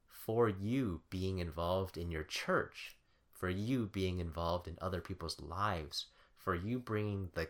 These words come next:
gospel to the nations. He has such a greater plan than just our little plan of wanting to be comfortable and not be caught up in this one particular sin. And so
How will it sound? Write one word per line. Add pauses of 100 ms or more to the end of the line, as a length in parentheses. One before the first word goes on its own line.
gospel (120)
to
the
nations. (880)
He
has
such
a
greater
plan
than
just
our
little
plan
of
wanting
to (380)
be
comfortable (500)
and
not
be (600)
caught
up
in
this
one
particular
sin. (1800)
And
so